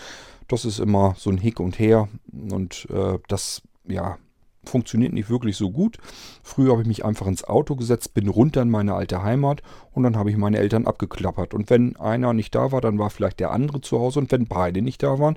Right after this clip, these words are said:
dann bin ich zu Freunden gefahren. Ist auch nicht schlimm, kann man auch mal machen. So hat man sich früher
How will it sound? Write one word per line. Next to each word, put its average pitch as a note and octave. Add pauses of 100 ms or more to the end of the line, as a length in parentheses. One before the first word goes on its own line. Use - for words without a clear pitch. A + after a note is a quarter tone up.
(440)
dann F2
bin E2
ich F2
zu -
Freunden G#2
gefahren. E2+
Ist E2
auch G#2+
nicht B2
schlimm, E2+
kann F2+
man E2+
auch F2
mal E2+
machen. D#2+ (880)
So C3+
hat -
man B2+
sich A#2
früher E3+